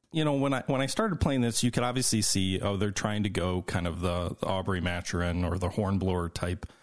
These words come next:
approach where, um, you know, raids along the coast are, are a big thing, and they were at periods of time in the Napo-, in the Napoleonic Wars. But I think what kind of took it, took, where it lost me a little bit was just the scale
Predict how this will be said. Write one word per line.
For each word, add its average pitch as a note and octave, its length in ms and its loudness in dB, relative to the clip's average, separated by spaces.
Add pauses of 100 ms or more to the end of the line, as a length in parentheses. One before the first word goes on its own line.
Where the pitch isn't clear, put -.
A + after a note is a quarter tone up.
(260)
approach G2 600 -2
where, F#2 360 0 (580)
um, F2 520 -2 (120)
you G2+ 80 -2
know, F#2 100 4
raids A#2 440 2
along G#2+ 300 2
the G2 80 2
coast G2+ 400 -2
are, F#2+ 280 0
are G2 140 0
a F#2+ 40 -2
big F#2 240 -2
thing, F2 280 -2
and D#3 120 2
they D3+ 80 2
were C3+ 360 2
at G#2 140 -2
periods F#2 320 0
of F2+ 80 -2
time F2 240 -2
in F2 60 0
the F2+ 80 2
Napo-, - 260 -4 (100)
in G2 80 4
the F#2+ 120 4
Napoleonic F#2 640 -2
Wars. F2+ 340 0 (580)
But B2 100 2
I B2+ 80 2
think D#3+ 200 0
what - 280 -2
kind C#3+ 360 0
of A#2+ 320 -2 (200)
took - 260 -2
it, - 260 -4
took, D3+ 140 0 (880)
where B2+ 380 -2
it A#2 60 0
lost C#3+ 380 2
me C#3+ 80 4
a B2+ 60 2
little A#2+ 200 4
bit A2 180 0
was A2 140 4
just - 280 0 (140)
the A2 120 2
scale G#2 720 2